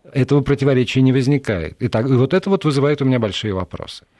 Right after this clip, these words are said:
Потому что, э, уж, э, там Иран называли в качестве глобальной угрозы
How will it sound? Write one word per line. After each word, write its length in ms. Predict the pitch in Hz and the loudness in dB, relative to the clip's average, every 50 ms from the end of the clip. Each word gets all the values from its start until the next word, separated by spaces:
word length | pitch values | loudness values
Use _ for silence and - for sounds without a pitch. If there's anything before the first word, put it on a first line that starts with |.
| _ _ | _ _
Потому 300 | - - - 117 120 131 | -8 -4 -2 0 0 0
что, 320 | 123 - - 123 120 - - - | -2 -2 -2 -2 -2 -2 -2 -2
э, 300 | 107 110 110 107 110 107 | 0 0 2 2 2 0
уж, 380 | 107 110 110 - - - - 98 | 0 0 -2 -2 -2 -4 -4 -4
э, 80 | 113 | -6
там 240 | 101 - 104 101 107 | -4 -2 0 0 0
Иран 440 | 120 123 143 160 190 220 233 226 220 - | 0 0 0 2 2 0 0 0 0 0
называли 500 | 139 131 120 113 117 110 107 101 92 92 | 0 2 2 2 2 2 0 0 0 -2
в 100 | - - | -4 -4
качестве 520 | 101 95 85 - - - 90 92 90 90 | -4 -4 -4 -4 -6 -4 -4 -4 -2 -2
глобальной 520 | 90 95 113 113 107 107 95 92 95 101 | -2 -2 0 0 0 -2 -2 0 0 0
угрозы 440 | 101 110 117 131 156 170 156 139 127 | 0 0 2 2 2 2 2 0 -2